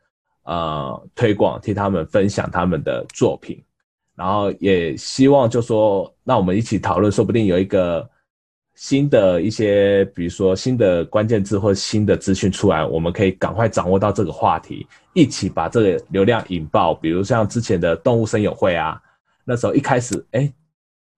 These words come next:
我们小部分的人在传，说不定这是一个很好的机会，那我们就冲下去写文章，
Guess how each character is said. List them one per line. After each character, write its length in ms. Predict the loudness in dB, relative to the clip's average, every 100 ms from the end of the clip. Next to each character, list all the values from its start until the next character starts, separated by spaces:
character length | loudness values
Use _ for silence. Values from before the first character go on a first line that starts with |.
| _
我 80 | -6
们 140 | -4 -2
小 160 | -2
部 120 | 0
分 180 | 2 2
的 120 | 2
人 140 | 0 2
在 140 | 0
传， 360 | 0 -4 -6 -6 _ _ _ _ _
说 180 | -2 -2
不 80 |
定 320 | 0 -2 -2 -8 _ _ _
这 140 | -2 -2
是 160 | 0
一 20 | -2
个 100 | 0
很 140 | 0
好 80 | 0
的 60 |
机 180 | -2 -2
会， 160 | 0 2
那 140 | 2
我 60 | 0
们 120 | -2
就 180 | -4 -4 _ _ _ -6
冲 180 | -2
下 140 | 0 2
去 100 | 0
写 220 | 0 -2
文 160 | -2 0
章， 400 | 0 0 -2